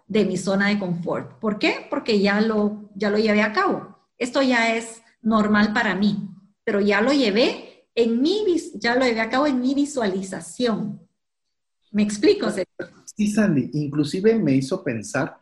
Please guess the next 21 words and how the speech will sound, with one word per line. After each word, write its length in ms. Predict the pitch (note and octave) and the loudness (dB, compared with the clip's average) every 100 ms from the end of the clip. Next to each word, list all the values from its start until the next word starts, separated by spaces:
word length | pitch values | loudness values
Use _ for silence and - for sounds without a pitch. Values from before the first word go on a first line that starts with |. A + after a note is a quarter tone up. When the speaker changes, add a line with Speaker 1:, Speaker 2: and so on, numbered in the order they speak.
| _ - - | _ -20 -8
Speaker 2:
y 240 | C3+ B2 B2 | 0 2 2
es, 380 | C3 - - C3 | 0 -4 -10 -8
y 360 | A#2+ G2+ B2 | -8 -8 -8
en 120 | B2 | -4
eso 180 | C3 D3 | -4 -4
estaba 240 | D#3 D#3 D#3 | -4 -4 -2
pensando 440 | C3+ - C3+ D#3 | -4 -4 -2 0
mientras 440 | D#3+ D3 A2+ - | 0 0 -2 -4
la 120 | A2 G2+ | -8 -8
estaba 320 | - A#2+ C#3 | -6 0 0
escuchando, 800 | C#3 - B2+ - A#2+ C3+ D3+ - _ _ _ _ _ _ | 0 -4 -6 -6 -2 -2 -2 -8 _ _ _ _ _ _
en 200 | C#3+ C#3 | -2 0
que 380 | C#3 C#3+ - - _ _ _ _ _ _ _ | 4 2 2 -10 _ _ _ _ _ _ _
muchos, 840 | - E3+ G3 G3+ F3+ - - - _ | -2 0 2 0 -2 -4 -10 -12 _
eh, 460 | B2 B2 A2 G#2 - _ _ _ _ _ - | -6 -2 -2 -4 -12 _ _ _ _ _ -2
conferencistas, 840 | F3 E3 C3 B2+ F3+ F3+ D3+ - | 2 4 2 0 -4 -2 -4 -4
por 240 | - G#2 | -6 -8
decirlo 600 | F2 - C#3 B2+ A2+ A2 | -8 -6 -2 0 2 2
algo, 280 | A#2 C3 C3+ | 2 2 2
o, 880 | B2+ A2 G#2+ G#2+ G#2+ A#2+ A2+ A2 | 4 4 2 0 0 2 2 2
o, 80 | G2+ | 0